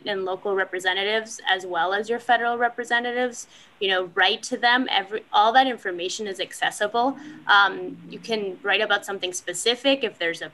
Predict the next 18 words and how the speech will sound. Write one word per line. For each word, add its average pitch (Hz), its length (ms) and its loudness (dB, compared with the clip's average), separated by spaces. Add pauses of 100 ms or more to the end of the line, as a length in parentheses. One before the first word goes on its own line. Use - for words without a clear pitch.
bill 226 500 4
or 165 280 0
a 160 120 -2
piece - 240 -10
of 202 80 -10
legislation 185 680 -4
that 208 160 2
you're 214 100 -2
interested 208 580 -4
in 196 140 -4
talking 214 460 -2
about, 226 340 4
but - 160 -4
you 262 120 -4
can 269 180 -2
also 262 340 -2
just 240 400 -2
offer 190 580 2